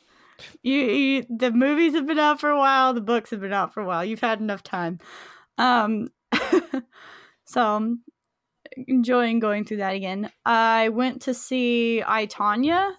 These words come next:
the movie about Tonya Harding and the whole, um, scandal that happened, um, back in nineteen ninety-three, ninety-four, um,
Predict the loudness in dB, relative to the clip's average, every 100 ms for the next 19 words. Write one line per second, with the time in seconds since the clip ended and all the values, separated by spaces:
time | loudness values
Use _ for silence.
0 | _ -2 0 -2 -2 -4 2 2 0 _
1 | _ -4 -2 0 -2 0 -2 -6 -6 -4
2 | -4 -4 -8 -14 _ _ -2 0 0 -4
3 | -10 -14 _ -18 -4 -2 0 0 0 -2
4 | -6 -4 -2 0 0 0 0 0 -2 -2
5 | 0 2 0 -2 -6 -8 -4 -4 -4 -4
6 | -6 -6 -6 -6 -6 -6 -4 -4 -4 -4
7 | -6 -8 -14 -6 -4 -2 -4 -6 -6 -4
8 | -2 -2 -6 _ -20 -20 -20 _ 0 2
9 | 2 0 -6 -12